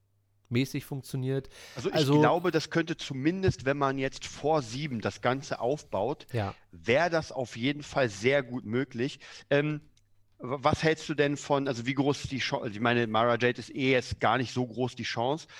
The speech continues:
Speaker 2: wobei, lassen wir uns mal überraschen, wie groß ist die, die Chance, dass der geklonte Jedi zurückkommt?
Speaker 1: Ähm, Jarus Thabayoth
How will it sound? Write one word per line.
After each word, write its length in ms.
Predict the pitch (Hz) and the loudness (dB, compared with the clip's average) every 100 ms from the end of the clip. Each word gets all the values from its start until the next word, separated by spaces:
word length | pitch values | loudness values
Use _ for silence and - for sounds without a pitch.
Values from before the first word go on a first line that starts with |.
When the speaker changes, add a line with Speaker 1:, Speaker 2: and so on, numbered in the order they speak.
| - - _ | -20 -20 _
Speaker 2:
wobei, 520 | 120 113 123 151 180 - _ _ _ _ _ - 113 | 0 2 4 4 0 -6 _ _ _ _ _ -12 0
lassen 280 | 127 - | 0 2
wir 60 | 135 | -2
uns 120 | 123 | 0
mal 160 | 127 123 | 0 0
überraschen, 540 | 117 104 135 - 170 - - _ | 2 2 2 0 -6 -8 -16 _
wie 140 | 123 | -6
groß 200 | 135 139 - | 0 2 2
ist 140 | - | -2
die, 120 | 127 | -8
die 120 | 117 | -6
Chance, 380 | 117 - 131 131 | -4 0 0 0
dass 180 | 123 - | -2 -2
der 380 | 120 113 110 107 | 2 4 4 2
geklonte 560 | 110 - 127 127 123 | 0 -2 -2 -2 -4
Jedi 560 | 101 117 135 110 90 67 _ _ | -4 2 2 2 -2 -6 _ _
zurückkommt? 840 | - 98 101 - - 87 78 - _ _ _ _ _ _ _ 139 120 117 113 110 | -10 -6 -6 -6 -6 -6 -6 -16 _ _ _ _ _ _ _ -6 -2 -2 -2 -4
Speaker 1:
Ähm, 1400 | 110 110 110 107 107 107 104 104 101 101 104 101 98 95 101 _ _ _ _ _ _ _ 143 _ _ _ _ | -4 -4 -6 -8 -12 -12 -12 -12 -12 -14 -14 -14 -14 -18 -20 _ _ _ _ _ _ _ -20 _ _ _ _
Jarus 720 | - 120 117 139 156 - - - - - | -4 0 2 4 2 0 -6 -6 -4 2
Thabayoth 560 | 135 131 101 90 85 | 4 4 2 0 -4